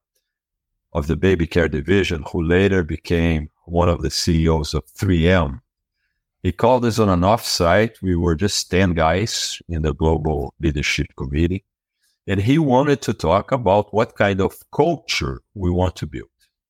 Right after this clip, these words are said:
That proved to be one of the best seminars that I have ever participated in in my life. It impacted the rest of my career. They called this guru, I forgot his name, this, this guy who was, uh,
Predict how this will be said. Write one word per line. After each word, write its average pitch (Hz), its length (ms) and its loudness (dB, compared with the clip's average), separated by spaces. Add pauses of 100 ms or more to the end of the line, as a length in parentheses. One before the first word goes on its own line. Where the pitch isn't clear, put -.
(500)
That 127 380 2
proved 147 320 2
to 101 80 0
be 117 180 2
one 113 220 2
of 92 180 -2
the 90 100 0
best - 460 0
seminars 82 560 -2
that 85 140 -2
I 80 80 0
have 80 240 0
ever 90 220 2
participated 78 840 -4
in 78 180 2
in 71 100 -8
my 67 140 -4
life. 69 400 -2
It 80 60 -2
impacted 80 580 0
the 76 100 -6
rest 80 320 -2
of - 140 -10
my 85 160 0
career. 73 480 -6 (1080)
They 120 140 4
called 127 300 2
this - 500 -4 (240)
guru, 101 460 2
I 80 40 0
forgot 95 380 0
his - 220 -8
name, 87 340 0
this, - 560 -12
this 76 380 -8
guy 82 340 4
who 80 140 -4
was, 80 560 -2
uh, 71 540 0